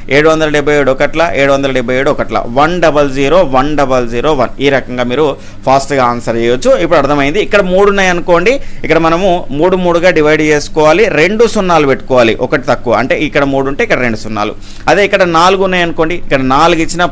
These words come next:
పది ఇచ్చినా కూడా ఇప్పుడు మీరు సులభంగా చేయొచ్చు కదా. ఈ రకంగా నాలుగు, నాలుగు ఇచ్చుకుంటే వెళ్ళండి అనుకోండి, నాలుగు, నాలుగు ఇక్కడ ఇచ్చుకుంటూ వెళ్ళిండు అనుకోండి, ఈ రకంగా మీరు డివైడ్ చేసిండ్రు. డివైడ్ చేసిన తర్వాత ఇక్కడ నాలుగు ఉన్నది కాబట్టి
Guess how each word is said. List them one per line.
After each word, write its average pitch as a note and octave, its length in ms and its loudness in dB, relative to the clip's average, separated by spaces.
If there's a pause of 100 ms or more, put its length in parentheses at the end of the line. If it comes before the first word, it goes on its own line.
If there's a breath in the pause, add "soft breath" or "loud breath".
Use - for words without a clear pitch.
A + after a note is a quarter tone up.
పది D3+ 140 2
ఇచ్చినా D#3 220 -4
కూడా D3+ 120 0
ఇప్పుడు D3 180 -4
మీరు C#3 140 -4
సులభంగా C#3+ 400 0
చేయొచ్చు C#3 280 -2
కదా. D3 120 -2 (340 loud breath)
ఈ B2+ 100 0
రకంగా C3+ 360 -2
నాలుగు, C3+ 180 2 (120)
నాలుగు C3 200 0
ఇచ్చుకుంటే C3 320 -4
వెళ్ళండి B2+ 280 -2
అనుకోండి, C3+ 300 -4 (420 loud breath)
నాలుగు, B2+ 300 0
నాలుగు B2 240 0
ఇక్కడ A#2+ 220 -4
ఇచ్చుకుంటూ B2 320 -6
వెళ్ళిండు A#2 300 -2
అనుకోండి, B2+ 300 -6 (100)
ఈ C3 100 4
రకంగా C#3 280 -4
మీరు D3 180 -4
డివైడ్ A#2 280 0
చేసిండ్రు. G#2+ 380 -6
డివైడ్ D#3 240 2
చేసిన D#3+ 160 -2
తర్వాత E3 180 -2
ఇక్కడ D3+ 200 -2
నాలుగు D#3 240 2
ఉన్నది D#3 220 -2
కాబట్టి C#3 300 0